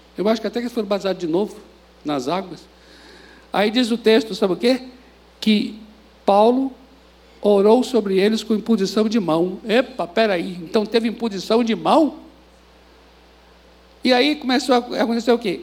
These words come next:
Começaram a falar em outras línguas e profetizar. Epa, aí você volta lá em Atos dois, não tem imposição de mão. Em Atos dez, quarenta e seis, não tem imposição de mão. E em Atos dezenove, seis, tem imposição das mãos.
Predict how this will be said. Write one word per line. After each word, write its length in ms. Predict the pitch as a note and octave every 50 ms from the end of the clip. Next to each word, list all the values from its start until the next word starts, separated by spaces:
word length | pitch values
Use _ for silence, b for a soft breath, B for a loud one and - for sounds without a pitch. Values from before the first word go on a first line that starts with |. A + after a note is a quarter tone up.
| - -
Começaram 640 | - B3 A#3+ A#3+ A#3 A3+ A#3 - B3+ B3+ C4 C4 B3+
a 80 | C4 B3+
falar 340 | B3+ B3 A3 G#3+ A3 A3
em 100 | A3 G#3
outras 440 | G#3+ G#3+ A3 A3+ A3 A3+ G#3+ G#3 G3
línguas 400 | F#3 F#3+ A3+ B3 B3+ - C#4 A3+
e 40 | C4+
profetizar. 960 | C4+ - C4 B3+ C4 C4+ B3+ B3 B3 - C4+ A3 E3 - F3+ G3 F#3+ - - -
Epa, 720 | - - F#3+ G#3 A3 G#3+ A3 - - A#3 G#3+ F3 D3 - - - - -
aí 140 | - F3 F#3
você 260 | F3+ G3+ - - A3+
volta 340 | F#3 G#3 A#3 A#3 A#3 A#3 A3
lá 120 | A3 A#3
em 80 | A3 A3
Atos 340 | A3+ G#3+ G#3+ - G#3+ G3 F3
dois, 360 | D3+ F#3 G3 A3+ A#3+ B3+ -
não 140 | A#3+ A#3+ A3
tem 200 | A#3 C4 B3+ G#3+
imposição 580 | G3+ - G3 A3 F3+ F3+ E3+ - F#3+ F#3+ F3
de 100 | F3 E3
mão. 340 | E3 D#3+ D#3+ F3+ G#3+ B3 - - - - - - b b b b b b b b b
Em 140 | A3 A#3+
Atos 340 | A#3+ B3 B3+ B3 B3 A#3 A#3+
dez, 360 | F3 - A3 A3+ A3 A#3+ -
quarenta 380 | - - G#3+ G#3 G3+ A3+ G#3 G#3+
e 80 | F#3 D#3+
seis, 300 | - - G3 F#3+ G3 F#3+
não 120 | A#3+ A3+
tem 220 | A3+ - A3 A3+
imposição 580 | G#3+ G#3+ - A3 G#3+ F3 G3 F#3 - G3+ F3+ F3+
de 100 | E3 D#3+
mão. 340 | E3+ E3 F3 F#3+ A3 A#3 - B B B B B B B B B
E 120 | - G#3+ C4
em 160 | C4 C4 A#3+
Atos 440 | A3+ A3+ B3+ B3 B3 - B3+ A#3+ F#3
dezenove, 680 | E3+ F3 A#3 A3 G#3+ G#3 G#3 G3 A3 G#3+ G3+ G3 G3
seis, 480 | F#3 - - - G3+ G3 G3 A#3 A3+ -
tem 280 | - - A#3 A3+ A#3+ A#3+
imposição 560 | A#3 - B3 A#3+ G#3 A3 G#3+ - G#3+ G#3 G#3+
das 180 | G#3+ G#3+ G#3+
mãos. 420 | G#3+ E3 C3+ C3+ C3+ C3+ - -